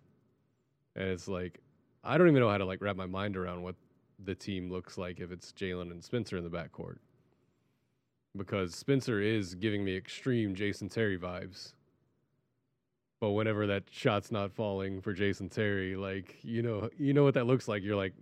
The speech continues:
"Man, why'd he take that shot? Like, what was that?" You know? So I don't want that magic to wear off. Um, five days off is a long time.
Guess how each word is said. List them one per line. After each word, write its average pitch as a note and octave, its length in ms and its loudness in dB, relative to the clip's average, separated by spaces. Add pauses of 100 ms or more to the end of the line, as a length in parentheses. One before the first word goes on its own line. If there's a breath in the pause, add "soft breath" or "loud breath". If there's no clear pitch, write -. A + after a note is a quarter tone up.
(120)
"Man, C#3+ 140 -2
why'd G#3 140 -2
he F3+ 60 -2
take C#3 260 -8
that G#2 180 -8
shot? A#2+ 240 -6
Like, G2 80 -6
what B2 120 -4
was A#2+ 120 -4
that?" G#2+ 280 -2
You G#2+ 100 -6
know? B2+ 200 -2 (520 soft breath)
So - 80 4
I - 20 8
don't D3+ 100 10
want E3+ 120 10
that D3 120 8
magic A#2+ 360 6
to G#2+ 80 0
wear G2+ 180 4
off. F2+ 240 -4 (400)
Um, F#2 580 -2
five C3+ 220 4
days C#3 220 10
off A2 200 6
is G#2 100 0
a G#2 40 2
long G2+ 300 2
time. F#2 400 -4